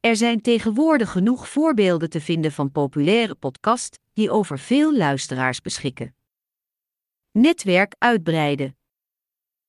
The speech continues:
Op het moment dat je veel luisteraars krijgt, dan is dat perfect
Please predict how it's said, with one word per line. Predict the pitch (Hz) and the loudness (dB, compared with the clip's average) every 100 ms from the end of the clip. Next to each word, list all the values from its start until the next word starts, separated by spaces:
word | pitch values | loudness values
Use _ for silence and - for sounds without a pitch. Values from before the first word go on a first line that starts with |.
| _ _ | _ _
Op | - 262 | -2 -2
het | - | 0
moment | 233 233 302 180 - - | 2 2 2 -2 -10 -2
dat | 190 | -2
je | 185 160 | 0 0
veel | 247 285 | 0 2
luisteraars | 226 233 262 - 156 143 147 - | 4 4 2 -2 0 0 0 -4
krijgt, | - 247 294 - 156 | -4 -2 -2 -6 -4
dan | 160 | 0
is | 156 147 | 0 -2
dat | 151 143 | -6 -4
perfect | 131 127 262 285 - | -4 -2 -2 -2 -8